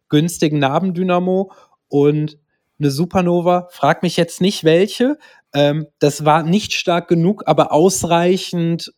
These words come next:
für in der Nacht fahren, weil es ist halt so dunkel, da reicht das, der, der kleinste Lichtschein aus, um den Weg so 'n bisschen auszuleuchten. Aber,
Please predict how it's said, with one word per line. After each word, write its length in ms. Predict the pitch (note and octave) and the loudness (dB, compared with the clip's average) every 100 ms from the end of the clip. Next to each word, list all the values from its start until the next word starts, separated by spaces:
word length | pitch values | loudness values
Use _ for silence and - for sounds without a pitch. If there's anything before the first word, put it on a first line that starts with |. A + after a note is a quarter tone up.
| - | -20
für 440 | - E3+ D#3+ D3+ | -8 -2 0 0
in 140 | C3+ | 0
der 140 | C#3 B2 | 0 0
Nacht 320 | A#2 A#2 - | -2 -4 -8
fahren, 480 | - A2 G2 F#2 F#2 | -12 -8 -6 -8 -6
weil 260 | A2+ A2+ A2+ - _ | -4 -4 -6 -12 _
es 140 | - C3+ | -6 -4
ist 140 | E3 | -2
halt 120 | D#3 C3 | -4 -2
so 220 | D3+ E3+ | -2 0
dunkel, 360 | E3+ F3 E3 | 0 -2 -2
da 140 | C#3+ C#3 | -2 -2
reicht 300 | C3 C#3+ - | -4 -6 -8
das, 140 | B2+ _ - | -12 _ -10
der, 120 | A#2+ | -8
der 160 | A2 | -6
kleinste 420 | B2 C3+ C#3+ - C3 | -4 -4 -4 -6 -8
Lichtschein 360 | - - C3 | -8 -6 -6
aus, 240 | A2+ B2 C#3 | -4 -6 -6
um 40 | |
den 140 | B2 A#2 | -6 -6
Weg 160 | B2 - | -8 -8
so 120 | A#2 | -12
'n 60 | |
bisschen 260 | G#2+ - G#2 | -10 -10 -12
auszuleuchten. 800 | E2 G#2 - A2+ G2 G2+ - B2+ | -12 -12 -10 -10 -10 -12 -12 -14
Aber, 300 | A#2+ G#2+ G#2 | -12 -8 -8